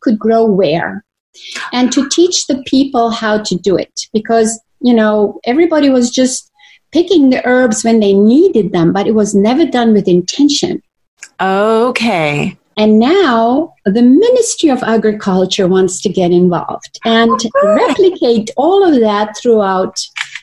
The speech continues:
Speaker 1: the country. Now, this is what my dream is.
Speaker 2: Yeah.
Speaker 1: That would rebuild those small communities and bring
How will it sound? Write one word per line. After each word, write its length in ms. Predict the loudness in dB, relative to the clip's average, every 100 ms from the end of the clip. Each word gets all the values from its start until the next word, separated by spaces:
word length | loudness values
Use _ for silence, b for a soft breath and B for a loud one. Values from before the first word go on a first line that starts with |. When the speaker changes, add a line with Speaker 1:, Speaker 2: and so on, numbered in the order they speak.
| B -6
Speaker 1:
the 100 | -6
country. 640 | 0 0 2 0 0 0
Now, 320 | 0 0 0 0
this 400 | 0 -2 -2 0
is 560 | 2 2 2 0 -4 _ _
what 280 | -4 -2 0
my 140 | -2
dream 400 | 0 2 4 4
is. 480 | 0 -4 -8 -14 -16 _ B B
Speaker 2:
Yeah. 400 | -2 0 0 -2
Speaker 1:
That 140 | -2 -2
would 300 | -2 -2 0
rebuild 720 | 0 0 0 0 2 0 0
those 260 | -2 -2 -2
small 300 | 0 0 0
communities 960 | 2 4 4 2 0 2 4 2 -4 -16 B B B -4
and 280 | 0 0 0
bring 560 | 0 2 4 2 -2